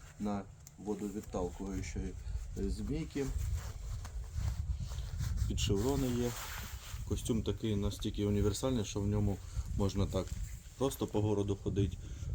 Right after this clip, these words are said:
в ліс по гриби, куди угодно, куди завгодно. Тканина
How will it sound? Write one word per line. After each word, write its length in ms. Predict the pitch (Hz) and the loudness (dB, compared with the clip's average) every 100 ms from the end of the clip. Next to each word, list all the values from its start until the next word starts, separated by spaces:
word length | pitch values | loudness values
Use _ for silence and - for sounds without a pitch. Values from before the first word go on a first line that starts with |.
| - | 2
в 60 | 92 | 4
ліс 200 | 127 - | 2 0
по 180 | - | -2
гриби, 420 | 104 104 101 110 101 - - - - - - - - - - - - - | 2 2 4 2 2 -2 -4 -6 -6 -8 -8 -10 -4 -2 0 -2 -4 -2
куди 260 | 95 104 104 90 - | 2 2 2 -2 -4
угодно, 500 | 101 107 123 113 104 - - - - - - - - - - - | -2 0 2 2 0 -2 -10 -12 -14 -14 -10 -8 -6 -6 -6 -2
куди 240 | 101 98 | 2 2
завгодно. 520 | 95 98 113 127 110 104 - - - - - - | 2 2 2 2 2 2 0 -10 -10 -10 -10 -6
Тканина 540 | - 110 113 107 98 | 2 4 8 6 6